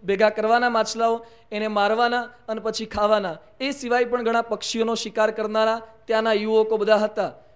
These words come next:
પણ સત્પુરુષના સમાગમે કેવું પરિવર્તન થયું છે. ત્યાં બધા કોસંબા ને વાઘ છીપા ને સેલવાસ ને બધા ગામડાના છે,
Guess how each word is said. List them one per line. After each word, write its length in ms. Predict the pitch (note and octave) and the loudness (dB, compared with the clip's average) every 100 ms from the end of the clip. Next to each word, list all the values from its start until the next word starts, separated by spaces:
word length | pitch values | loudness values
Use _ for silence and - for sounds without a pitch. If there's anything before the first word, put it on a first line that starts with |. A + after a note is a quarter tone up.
| _ - | _ -6
પણ 120 | A3+ | -6
સત્પુરુષના 760 | G#3+ - - G3+ A3+ - A3+ | -4 -10 -10 -8 -8 -4 -4
સમાગમે 520 | A3 G#3+ G#3+ G#3+ A3 | -2 0 0 2 -2
કેવું 340 | A3+ B3 E4 - | -4 -4 -6 -4
પરિવર્તન 560 | G3+ G3 A3+ A3+ D#4 | -4 -2 -4 -2 -4
થયું 300 | C#4 C4 C4+ | 0 0 0
છે. 200 | A#3+ G#3 | -4 -6
ત્યાં 460 | C#3+ - _ A3+ G#3+ | -8 -18 _ -4 0
બધા 120 | G#3 | 2
કોસંબા 600 | G#3 G3+ G3+ G#3+ G#3 G#3 | 2 -2 -2 -4 0 0
ને 60 | G3 | 2
વાઘ 220 | F#3 G3+ | 2 0
છીપા 400 | - A3 G#3+ G#3+ | -2 -10 -4 -4
ને 80 | G3+ | -4
સેલવાસ 420 | F#3+ G3 G#3 G#3 G#3+ | -4 0 2 0 -2
ને 60 | |
બધા 140 | G#3+ G#3 | 0 0
ગામડાના 420 | F#3 F#3+ G#3+ G#3+ | 0 2 2 2
છે, 220 | C4+ | 0